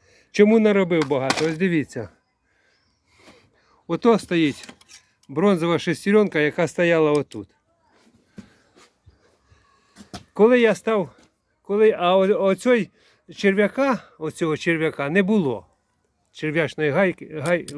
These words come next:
е, шестеренки не було. Я зробив черв'ячну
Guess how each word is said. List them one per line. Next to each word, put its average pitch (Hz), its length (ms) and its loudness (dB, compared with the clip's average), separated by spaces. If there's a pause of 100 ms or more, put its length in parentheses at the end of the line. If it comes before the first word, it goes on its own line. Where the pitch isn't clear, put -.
(140)
е, 139 400 -2 (420)
шестеренки 180 640 -2
не 156 120 -4
було. 113 400 -8 (1900)
Я 196 380 0 (2000)
зробив 180 480 0
черв'ячну 175 680 -4